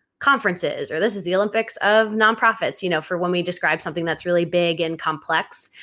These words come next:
And so I was like, at the Olympics, there are so many things happening at once. Like, they have to use outside resources. And so my goal had been to kind of put on my investigative hat while I was volunteering and see what companies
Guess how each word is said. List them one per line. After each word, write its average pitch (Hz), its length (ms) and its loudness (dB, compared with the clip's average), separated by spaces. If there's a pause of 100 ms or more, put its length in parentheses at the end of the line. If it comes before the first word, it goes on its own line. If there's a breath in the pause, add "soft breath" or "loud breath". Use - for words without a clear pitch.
(280 loud breath)
And 185 160 0
so 190 100 4
I 185 60 6
was 170 100 -2
like, 185 220 2
at 226 160 2
the 233 120 0
Olympics, 202 380 -2
there 175 160 2
are 175 60 0
so 180 360 -2
many 185 200 0
things 175 280 -4
happening 160 380 -4
at - 100 -6
once. 156 320 -2
Like, 175 140 -2
they 170 120 -2
have 170 360 0
to 175 80 -6
use 160 480 -2
outside 156 380 0
resources. 143 680 -6 (420 loud breath)
And 180 160 2
so 170 120 2
my 165 140 2
goal 170 320 4
had 170 160 -2
been 165 160 2
to 156 80 -2
kind 160 180 0
of 160 80 -2
put 175 100 -2
on 165 80 4
my 151 100 2
investigative 156 560 -2
hat 156 280 2
while 156 80 4
I 147 80 4
was 151 140 -2
volunteering 147 720 -4
and 156 180 -4
see 165 220 -2
what 139 180 -4
companies 180 640 -2